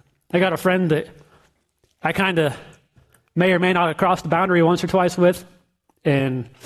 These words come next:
we had to have a coming to Jesus meeting about boundaries. And, you know, now there's this clear, defined line. You know, they, uh, they say that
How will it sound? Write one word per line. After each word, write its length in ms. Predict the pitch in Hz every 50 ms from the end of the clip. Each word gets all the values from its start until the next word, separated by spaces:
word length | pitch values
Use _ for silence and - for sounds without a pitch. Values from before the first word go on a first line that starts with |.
| - - - _ _ _ _ _ -
we 100 | 160 165
had 120 | 165 170
to 100 | 151 147
have 180 | 139 165 160 143
a 40 |
coming 240 | - - 185 170 160 151
to 40 |
Jesus 300 | 139 151 190 185 160 -
meeting 240 | 156 156 160 170 170
about 460 | 160 143 160 160 175 - - - -
boundaries. 420 | - 220 233 226 156 127 120 - - - - _ _ _ _ _ _ _ _ _ _ _ _ _ _ _ _ _ _ _ _
And, 300 | - 143 135 123 120 110 - - - - _ _ _ _ _
you 80 | - 160
know, 120 | 156 151
now 200 | 165 165 170 208
there's 180 | 220 202 185 143
this 200 | 156 156 - - - - - -
clear, 500 | - - 196 220 233 226 226 220 202 170 - - - - _ _ _ _ _ -
defined 400 | 175 - 214 202 214 208 190 185
line. 460 | 180 180 185 175 165 147 139 123 120 - - _ _ _ _ _ _ _ _ _ -
You 60 | 165
know, 140 | 151 156 160
they, 200 | 147 165 160 165
uh, 200 | 165 156 151 127 -
they 140 | 190 165 156
say 240 | - - 196 190 190
that 240 | 175 165 - -